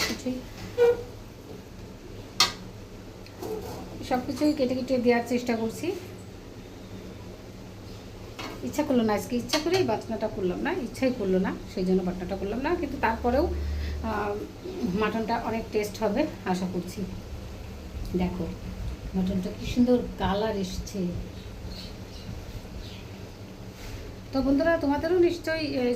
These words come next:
ছুটির দিনে অনেক, এ, কাজ থাকে।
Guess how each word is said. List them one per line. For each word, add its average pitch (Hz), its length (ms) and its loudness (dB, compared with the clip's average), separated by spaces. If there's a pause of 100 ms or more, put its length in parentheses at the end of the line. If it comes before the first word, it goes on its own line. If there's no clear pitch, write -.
ছুটির 262 260 0
দিনে 254 240 2 (1160)
অনেক, 247 400 4
এ, 226 260 6 (760)
কাজ 240 160 6 (100)
থাকে। 254 320 4